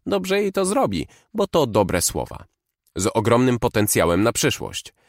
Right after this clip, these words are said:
To książka, która pokazuje, jak zmieniać swoje życie, nie skupiając całego życia wokół zmian.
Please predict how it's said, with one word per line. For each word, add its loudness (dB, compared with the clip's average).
To 0
książka, 0
która -2
pokazuje, -2
jak -2
zmieniać 0
swoje -4
życie, -4
nie 0
skupiając -2
całego 0
życia 0
wokół 0
zmian. -2